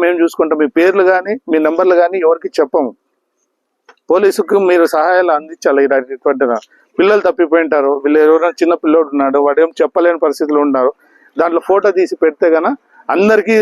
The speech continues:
సర్క్యులేట్ అవుతుంది, పోలీస్ స్టేషన్ కూడా పోతుంది. వాళ్ళు ఎక్కడన్నా ఎవరన్నా వచ్చినప్పుడు స్టేషన్కి వచ్చి మా పిల్లోడు తప్పిపోయినప్పుడు ఫోటో చూపించి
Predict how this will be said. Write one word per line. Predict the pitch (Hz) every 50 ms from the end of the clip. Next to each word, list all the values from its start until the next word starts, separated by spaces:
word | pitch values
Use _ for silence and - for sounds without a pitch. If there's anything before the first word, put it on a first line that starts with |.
| 185 -
సర్క్యులేట్ | 180 151 - 180 175 175 156 170
అవుతుంది, | 156 135 - 147 143 156 175 - -
పోలీస్ | 156 165 160 -
స్టేషన్ | - 156 143 - 151 143 131 135
కూడా | 143 147 - -
పోతుంది. | 131 131 127 139 131 139 170 254 302 - _ _ _ _ _ _ _ _ _ -
వాళ్ళు | 147 165 175 170 175 175 165
ఎక్కడన్నా | - 185 180 185 185 185 175 170
ఎవరన్నా | 175 175 185 180 175 170
వచ్చినప్పుడు | 160 - 185 170 170 170 175 185 -
స్టేషన్కి | _ - 175 170 180 185 160 165
వచ్చి | 160 151 170 160
మా | 151 127 160
పిల్లోడు | 156 160 165 160 160
తప్పిపోయినప్పుడు | 143 139 147 143 165 160 156 156 147 147 143 139 - 247 233 233 - _ _ _ _ -
ఫోటో | 160 175 190 170 -
చూపించి | - 165 147 151 151 - - 240